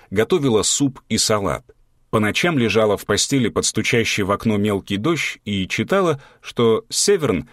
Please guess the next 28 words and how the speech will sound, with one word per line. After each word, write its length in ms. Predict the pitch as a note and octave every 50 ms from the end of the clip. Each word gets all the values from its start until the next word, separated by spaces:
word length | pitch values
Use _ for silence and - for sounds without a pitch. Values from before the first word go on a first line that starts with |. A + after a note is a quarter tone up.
| _ _ -
и 80 | A2+
по 140 | A2 A#2+ A#2
сей 220 | A#2 - D3 D3+ D3+
день 260 | C3+ E3+ D#3+ A#2 F#2
река 320 | F2+ G2 - - A2 G#2
значительная, 800 | F#2+ G2+ G2+ G2+ - - G3 F#3 - A#2+ G#2 F#2 E2+ D#2+ C#2+ - - -
самая 400 | - - - A#2+ A#2 A#2 A#2 A#2
длинная 540 | A2 A2+ C3+ C#3+ C#3 A2+ G2 F#2+ F#2 F#2+ F2+
в 100 | E2 F2
Британии, 640 | A2+ B2+ B2+ - B2+ G#2+ E2+ D#2 C2+ A#1+ G#1 - - _ _ -
после 420 | G#2+ G#2 - - F#2+ G2 F#2+ -
встречи 500 | - - - - B2+ B2 A2+ - G#2+ F2+ - - - -
с 160 | G2 F2+ F2+
Девонским 640 | G#2 C3+ A#2+ F#2+ F#2 E2+ - - - - G2 F#2+ F#2+
льдом 420 | F#2 F#2 F#2+ D#3 D#3 C#3 C#3 - _ -
гнется 580 | - G#2 G2 - D3 F3+ F3+ - - - D3 A#2+
как 200 | - C#3+ C3+ -
скрепка, 640 | - - - F3 E3 - - - - - C2 B1 - - -
разворачиваясь 920 | A#2 A#2 A2+ G2 G#2+ B2+ B2+ D3 C#3+ - - A#2 G#2+ G#2+ G2+ F#2 - - -
на 120 | A2 A2
саму 280 | - - A#2+ B2 A#2+ A2
себя, 480 | - - C#3+ C#3+ C3 G2+ C#2+ A#1+ - -
чтобы 400 | - - - F2+ D#2+ E2+ E2 D#2+
пройти 420 | - - G2 G2 F#2+ - - -
сотню 420 | A2 - - B2+ A#2 A2+ - A2 G#2
миль 280 | G#2+ B2+ C#3 C3 A#2
на 120 | G#2 G2+ G2+
юго-восток 760 | F#2+ A#2 A2+ G2 G2+ F2 F#2+ F#2+ - - - - D#3 - -